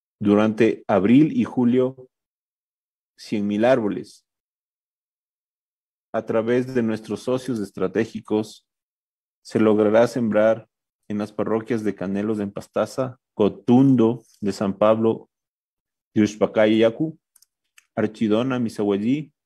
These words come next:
y Aguano en Napo, Tarqui y Madre Tierra en Pastaza, esto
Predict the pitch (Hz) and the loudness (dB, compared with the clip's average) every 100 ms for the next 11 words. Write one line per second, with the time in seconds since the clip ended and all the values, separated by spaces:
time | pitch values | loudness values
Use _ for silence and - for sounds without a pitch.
0 | _ _ _ _ - 107 101 101 104 110 | _ _ _ _ -6 -2 0 -2 -4 -4
1 | 101 95 - - _ _ _ _ _ 110 | -6 -8 -12 -16 _ _ _ _ _ 0
2 | 131 139 156 151 - _ 107 101 104 98 | 0 -2 -4 -4 -6 _ -2 0 2 0
3 | 92 113 113 110 101 - 131 143 156 - | 0 -2 -2 -6 -8 -4 -6 -4 -12 -14
4 | _ _ _ _ _ - 113 - 120 123 | _ _ _ _ _ -4 -4 0 0 0